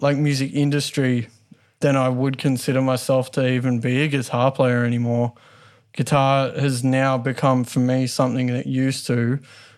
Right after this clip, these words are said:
which was something that I can do for fun because I spend most of my days yelling at people on a phone 'cause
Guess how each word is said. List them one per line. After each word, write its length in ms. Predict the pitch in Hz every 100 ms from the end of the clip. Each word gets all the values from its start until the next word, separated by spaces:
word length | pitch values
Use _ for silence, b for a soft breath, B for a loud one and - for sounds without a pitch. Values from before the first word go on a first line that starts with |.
| B
which 200 | 139 127
was 220 | 127 123 110
something 400 | 131 127 127 127
that 120 | 123
I 100 | 117
can 200 | - 123
do 140 | 120
for 140 | 117 123
fun 540 | - 123 120 117 117 135
because 560 | 156 127 127 120 113 - B B B B B - - -
I 160 | - 131
spend 360 | 127 - 131 123
most 280 | 123 -
of 60 | 123
my 100 | 117
days 600 | 113 117 117 113 110 - - - - -
yelling 400 | 139 127 120 123
at 120 | 127
people 280 | - 127 120
on 120 | 117
a 40 | 113
phone 460 | - 123 113 120 - B B B B B B - - 202
'cause 360 | 127 113 -